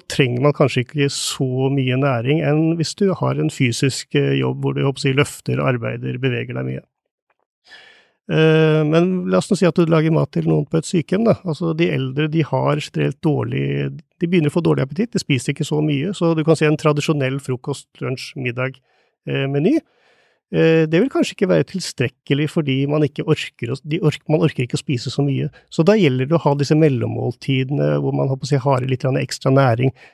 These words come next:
slik at man liksom sørger for at, eh, pasienten eller den det gjelder får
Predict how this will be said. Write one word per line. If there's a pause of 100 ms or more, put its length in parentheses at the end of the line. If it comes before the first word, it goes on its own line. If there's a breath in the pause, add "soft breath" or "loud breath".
slik
at
man
liksom
sørger
for (160)
at,
eh, (340 soft breath)
pasienten
eller
den
det
gjelder
får